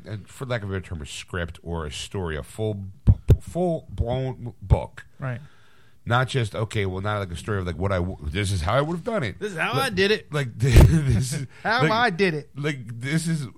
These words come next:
Speaker 1: if he would have to put that, I would, I would totally read that book. I would have to sit there and go, "Okay, this is what, this is what he would have done with
Speaker 2: Right.
Speaker 1: it." Really? Okay, 'cause there is a part of me, it's like,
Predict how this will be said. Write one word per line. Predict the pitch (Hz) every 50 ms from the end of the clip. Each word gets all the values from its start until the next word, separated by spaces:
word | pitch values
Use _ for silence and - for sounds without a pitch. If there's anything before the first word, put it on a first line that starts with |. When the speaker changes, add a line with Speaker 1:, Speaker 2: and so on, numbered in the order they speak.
| - - -
Speaker 1:
if | - 123 113 -
he | - 165
would | 170 165 151
have | 160 156
to | 143
put | - - -
that, | 156 - -
I | - 139
would, | 143 -
I | - 113 127
would | 131 127 131 -
totally | - - 135 131 123 123 123
read | 117 113 117 110 107
that | 110 101 95
book. | 98 82 69 - - - - - - - - - - - - - -
I | 107 120
would | 139 143
have | 156 156
to | 139 135
sit | - - 135 120
there | 123 110
and | 107 98
go, | 101 95 92 90
"Okay, | 85 - 101 90
this | 82 82 95 101 120
is | 127 120
what, | 117 120 - - - - - - - - - - - - - - - -
this | - 107 104 120 113 117
is | 123 110 -
what | 107 107
he | 98 110 101
would | 90 85 85 92 95
have | 113 131 143 139
done | 156 170 180 220 220 262
with | 269 277 247 165
Speaker 2:
Right. | 160 156 147 147
Speaker 1:
it." | 143
Really? | 170 180 214 254 294 294 262 269 - -
Okay, | 175 170 208 180
'cause | 170 - 185 170 - - - - -
there | 165 214 - 277
is | 220 233
a |
part | 175 - - 170 156
of | 151
me, | 151 156
it's | 147 - -
like, | 139 127 123